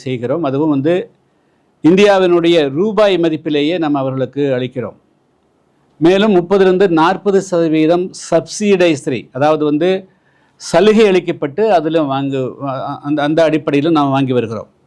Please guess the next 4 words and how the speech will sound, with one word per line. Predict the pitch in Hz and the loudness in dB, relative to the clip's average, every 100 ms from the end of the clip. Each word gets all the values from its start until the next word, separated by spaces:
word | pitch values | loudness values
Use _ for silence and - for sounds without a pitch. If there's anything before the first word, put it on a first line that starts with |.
| - | -2
அதன் | 151 165 151 | 2 4 4
காரணமாகத்தான் | 170 180 170 143 131 165 208 208 _ _ _ _ _ _ _ _ _ _ _ - | 2 0 0 -2 -4 -2 -2 -8 _ _ _ _ _ _ _ _ _ _ _ -2
பல | 160 202 208 | 2 4 4
நெருக்கடிகள் | 190 208 214 214 202 208 | 4 2 2 2 2 2